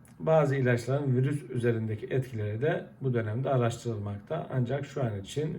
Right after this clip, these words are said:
virüsü etkili bir ilaç mevcut değil. Kuluçka dönemi de on dört güne kadar olabileceği düşünülmekte.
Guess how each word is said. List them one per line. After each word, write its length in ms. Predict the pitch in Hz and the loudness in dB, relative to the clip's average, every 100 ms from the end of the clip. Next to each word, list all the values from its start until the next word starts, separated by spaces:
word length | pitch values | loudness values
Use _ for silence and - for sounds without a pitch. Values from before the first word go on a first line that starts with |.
| 117 | -6
virüsü 360 | 110 104 - 151 | -6 -6 -6 -4
etkili 720 | - 117 - 120 117 123 113 | -4 -6 -4 -4 0 0 -2
bir 400 | 107 104 - 120 | -6 -8 -12 -6
ilaç 400 | 117 147 - - - - - - - - - - - - - | -4 -4 -6 -14 -20 -20 -20 -20 -20 -20 -20 -20 -20 -20 -10
mevcut 420 | 113 104 139 139 | -8 -6 -8 -2
değil. 320 | 120 113 135 - - - - - - - - - - - - | 0 2 0 -4 -14 -20 -20 -20 -20 -20 -20 -20 -20 -20 -12
Kuluçka 480 | - 156 170 - 139 | -2 2 2 2 4
dönemi 340 | 139 143 131 | 4 4 4
de 200 | 131 165 - - - - - - - - - - - - - - - - | 4 2 -4 -16 -20 -20 -20 -20 -20 -20 -20 -20 -20 -20 -20 -20 -20 -4
on 240 | - 196 165 | 2 4 8
dört 240 | 151 - - - | 6 4 -6 -4
güne 240 | 160 151 131 | 4 4 6
kadar 260 | 120 160 | 6 4
olabileceği 720 | - 151 139 127 123 139 160 | 4 4 6 6 6 4 2
düşünülmekte. 880 | 131 143 135 131 123 120 151 170 - | 0 2 4 4 4 2 2 2 0